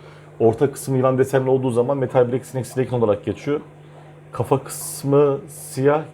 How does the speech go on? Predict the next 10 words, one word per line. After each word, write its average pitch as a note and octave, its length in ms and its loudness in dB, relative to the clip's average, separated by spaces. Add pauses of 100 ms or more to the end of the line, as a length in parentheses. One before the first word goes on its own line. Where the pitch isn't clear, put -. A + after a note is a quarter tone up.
geri B2 160 0
kalan C3 260 2
komple B2 380 -4
kısmı G#2+ 340 -4
gri, A#2+ 340 2 (340)
yani G#2 280 2
noktalı A#2 380 0
desen A#2+ 220 -2
olursa B2 280 0
da C#3 140 0